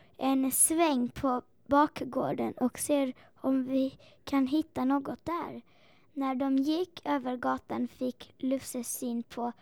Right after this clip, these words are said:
någonting som låg och glittrade i en snödriva.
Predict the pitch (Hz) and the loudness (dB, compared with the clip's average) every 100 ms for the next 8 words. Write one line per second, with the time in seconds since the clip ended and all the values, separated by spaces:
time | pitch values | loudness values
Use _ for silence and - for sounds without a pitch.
0 | - _ - 254 254 247 254 240 - 247 | -20 _ -6 -2 -2 -2 -4 -4 -4 -6
1 | - - 254 247 247 - 247 - - - | -8 -8 -4 -2 -4 -4 -6 -8 -20 -10
2 | 269 262 302 - - 233 226 240 - 240 | -4 -2 -4 -8 -10 -6 -4 -6 -6 -6
3 | 233 - 240 240 - - - - 269 285 | -6 -6 -4 -4 -6 -12 -20 -6 -2 0
4 | 311 269 240 - - | 0 -2 -6 -8 -10